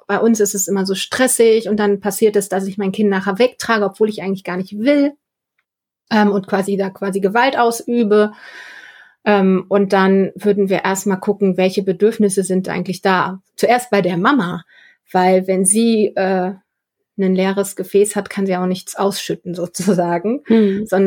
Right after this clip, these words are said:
Speaker 1: dass wir gucken, was ist eigentlich genau das, was mich jetzt da dran stört? War es vielleicht, wir sind in der Öffentlichkeit und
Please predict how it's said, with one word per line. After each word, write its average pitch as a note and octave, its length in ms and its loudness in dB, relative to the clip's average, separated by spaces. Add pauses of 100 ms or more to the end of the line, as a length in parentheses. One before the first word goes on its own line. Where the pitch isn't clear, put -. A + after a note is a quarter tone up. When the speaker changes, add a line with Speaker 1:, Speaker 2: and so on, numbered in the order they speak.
Speaker 1:
dass - 80 -8
wir D5+ 80 -4 (360)
gucken, G#3+ 280 2
was A3+ 180 0
ist A#3 160 -2
eigentlich G3+ 280 2
genau G3+ 240 2
das, G#3 200 0
was G3+ 180 -2
mich G#3+ 180 0
jetzt G3 280 -4
da F3+ 160 0
dran F3+ 260 -2
stört? F3+ 540 0
War F#3 160 2
es G#3 100 -4
vielleicht, F#3+ 400 0
wir G3 60 0
sind G#3 180 2
in F3+ 100 0
der E3+ 140 0
Öffentlichkeit G#3 760 -2
und F#3 240 -2